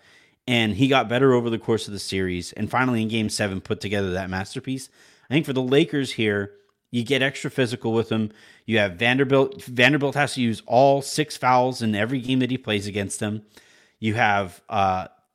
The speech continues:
I think one, one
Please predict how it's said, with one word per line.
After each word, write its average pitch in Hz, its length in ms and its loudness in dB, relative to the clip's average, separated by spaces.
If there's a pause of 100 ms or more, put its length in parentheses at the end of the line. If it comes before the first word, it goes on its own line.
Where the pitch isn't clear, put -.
(200)
I 123 260 6
think 120 400 -2 (460)
one, 139 440 2 (200)
one 143 600 2